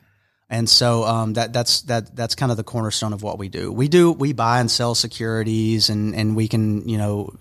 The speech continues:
do I R As and brokerage accounts. We do all that. And that's, you know, that is how we get paid. But if you're not doing the other things, if you're not doing the work,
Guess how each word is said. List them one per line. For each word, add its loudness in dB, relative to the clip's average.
do -2
I 4
R 2
As 0
and -2
brokerage 0
accounts. -4
We 2
do 4
all 6
that. 0
And 0
that's, 2
you 0
know, 6
that 6
is 6
how 4
we 2
get -4
paid. 0
But -2
if -4
you're 2
not 4
doing 4
the 0
other 4
things, 2
if -4
you're 0
not 2
doing 2
the -2
work, 2